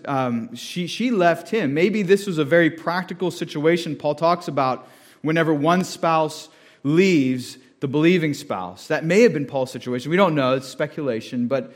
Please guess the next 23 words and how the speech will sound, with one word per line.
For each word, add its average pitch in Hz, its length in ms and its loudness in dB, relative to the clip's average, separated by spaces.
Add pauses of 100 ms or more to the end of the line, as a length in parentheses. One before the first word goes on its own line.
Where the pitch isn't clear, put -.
(240)
there's 220 140 -4
a 220 40 -2
good 269 140 -2
chance 233 240 -2
Paul 208 300 -2
was 165 160 -4
married. 117 560 -2 (400)
But 202 120 6
he 202 120 4
says 202 560 2
<clears throat> - 840 -4
that 165 160 -4
whenever 196 320 2
you're 233 160 4
married, 165 380 2
look 170 160 0
at 208 80 0
verse 165 320 -2
thirty-three, 160 560 0
"The 135 100 0
married 175 500 0
man 160 320 0
is 135 180 -2